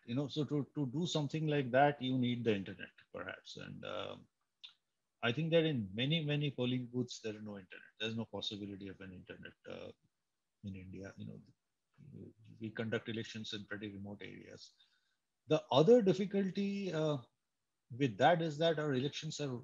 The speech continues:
over a long period of time. So you cannot really announce results or do any auditing till the, till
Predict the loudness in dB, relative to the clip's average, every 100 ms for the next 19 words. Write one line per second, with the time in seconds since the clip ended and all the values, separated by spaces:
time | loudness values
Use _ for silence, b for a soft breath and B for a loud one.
0 | -8 -4 0 0 2 2 2 2 -2 -2
1 | -6 -10 -10 -10 -12 _ _ _ _ _
2 | _ _ -6 -2 -2 0 0 0 4 4
3 | 6 4 4 2 0 2 2 4 4 2
4 | 0 0 2 2 2 2 2 2 0 0
5 | -2 -2 0 4 4 2 _ _ _ _
6 | -8 -8